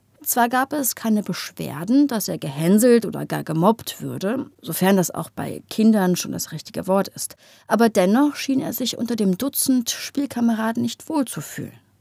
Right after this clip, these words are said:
Und die Sorge fast aller Eltern in der Gruppe: „War mein Kind beteiligt?“ Ausschließen kann das keiner. Auch das gibt Eltern zu denken.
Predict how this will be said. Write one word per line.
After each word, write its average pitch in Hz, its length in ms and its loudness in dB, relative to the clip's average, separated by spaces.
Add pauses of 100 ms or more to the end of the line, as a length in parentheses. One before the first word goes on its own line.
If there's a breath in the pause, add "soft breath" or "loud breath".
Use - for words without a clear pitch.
(140)
Und 196 140 4
die 196 80 4
Sorge 226 380 6
fast - 320 -2
aller 277 320 2
Eltern 180 360 4
in 170 120 0
der 156 120 0
Gruppe: 208 400 0 (680 loud breath)
„War 175 120 2
mein 160 320 2
Kind 233 240 0
beteiligt?“ - 880 -10 (340)
Ausschließen 269 640 0
kann 220 180 -2
das 190 160 -2
keiner. 165 460 -2 (240)
Auch 220 120 -4
das 240 240 -2
gibt - 180 -6
Eltern 151 340 -4
zu - 120 -8
denken. - 400 -12